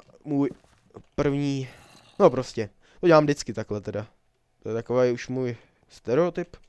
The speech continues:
tak asi. Nevím, jaký je přesně pro to vhodný slovo, hele, ono se tam začíná stmívat. Nebo to jen tak vypadá? A hele, to, to není moc dobrá jeskyně. Ani železo už to, ježišmarja, kam jsem to zas vlez? A tady,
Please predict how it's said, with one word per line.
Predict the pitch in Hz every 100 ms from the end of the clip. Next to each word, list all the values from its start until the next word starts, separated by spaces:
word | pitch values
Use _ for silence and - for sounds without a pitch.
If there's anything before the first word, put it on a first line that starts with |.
| _
tak | - -
asi. | - - - 104 _ _ _ _ _ _
Nevím, | 113 117
jaký | 113 113 -
je | 117
přesně | 110 - -
pro | 113 117
to | -
vhodný | 117 120
slovo, | 120 113
hele, | 110 110
ono | 110
se | 107
tam | -
začíná | 104 104 113
stmívat. | 107 - 107 95 117 202 - _ _ _ _ _ _ _
Nebo | 208
to | 254
jen | 135
tak | 110 -
vypadá? | 98 98 95 -
A | 58 107 123 127 - -
hele, | 123 151
to, | - 135
to | 131
není | 165 247
moc | 311 - 117
dobrá | 113 113 113
jeskyně. | 110 - 110 101 120 - _ _ _
Ani | - 117
železo | 135 170 196
už | 190
to, | - _ - - 147
ježišmarja, | 92 98 101 120 - 98 107 127
kam | 131 127
jsem | 131 165
to |
zas | 196 214
vlez? | 135 120 139 175 - - _ _ _ _ _ _ - - - - _ _
A | 113 120 117
tady, | 123